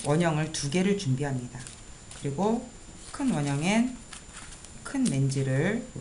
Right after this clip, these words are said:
끝부분에 맞춰서 끼워주세요. 이렇게 맞춰서 수평이 되도록, 잘 맞도록 끼워주시고, 이쪽도 마찬가지로 작은 렌즈는 작은 판에 끼워줍니다.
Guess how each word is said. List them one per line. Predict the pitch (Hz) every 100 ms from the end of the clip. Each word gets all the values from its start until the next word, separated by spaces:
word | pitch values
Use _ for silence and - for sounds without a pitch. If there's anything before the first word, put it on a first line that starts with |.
| -
끝부분에 | - 226 208 208 180
맞춰서 | 127 135 170 156
끼워주세요. | 147 208 220 220 - - 123 127 180 226 - - - - - - - -
이렇게 | 127 135
맞춰서 | 127 - 143 139 190 131 - - - -
수평이 | - - - - - 381 370
되도록, | 208 - 143 131 131
잘 | - 156
맞도록 | 131 127 - 143 143 202 226
끼워주시고, | 254 240 170 - 165 196
이쪽도 | 131 - 143 160
마찬가지로 | 135 131 160 147 135 135
작은 | 147 - 147
렌즈는 | 143 131 127 156 240 - - - - - - -
작은 | 135 160 196 226
판에 | 170 147 190 240 - - - - - - - -
끼워줍니다. | - 196 196 - - -